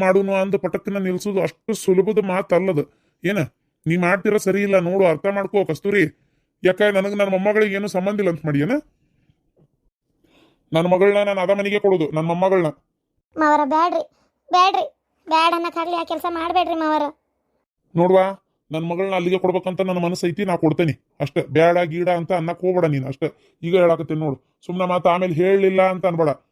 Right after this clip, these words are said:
Speaker 1: ನೀ ಏನ್ ಬೇಕಾದ್ ತಿಪ್ಪುರ್ಲಾಗ ಹೊಡೆದ್ರು ನಾ ಅಲ್ಲೇ ಕೊಟ್ಟು ಮದ್ವಿ ಮಾಡೋಣ.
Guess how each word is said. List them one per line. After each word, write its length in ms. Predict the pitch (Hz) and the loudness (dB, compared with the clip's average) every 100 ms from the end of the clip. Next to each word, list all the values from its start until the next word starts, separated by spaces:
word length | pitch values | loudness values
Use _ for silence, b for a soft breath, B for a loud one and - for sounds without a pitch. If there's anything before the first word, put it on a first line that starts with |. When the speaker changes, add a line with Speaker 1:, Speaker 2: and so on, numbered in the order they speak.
| _ _ _ _ _ _ - | _ _ _ _ _ _ -6
Speaker 1:
ನೀ 100 | 165 180 180 | -2 0 2
ಏನ್ 160 | 196 302 185 | 2 2 0
ಬೇಕಾದ್ 280 | 185 196 | 0 -2
ತಿಪ್ಪುರ್ಲಾಗ 400 | 175 180 196 185 185 | -2 -4 0 2 2
ಹೊಡೆದ್ರು 240 | 180 190 | 4 2
ನಾ 80 | 202 170 | 2 0
ಅಲ್ಲೇ 140 | 175 | 0
ಕೊಟ್ಟು 200 | 185 190 | -2 -2
ಮದ್ವಿ 160 | 180 180 | -2 -2
ಮಾಡೋಣ. 240 | 175 175 | 2 2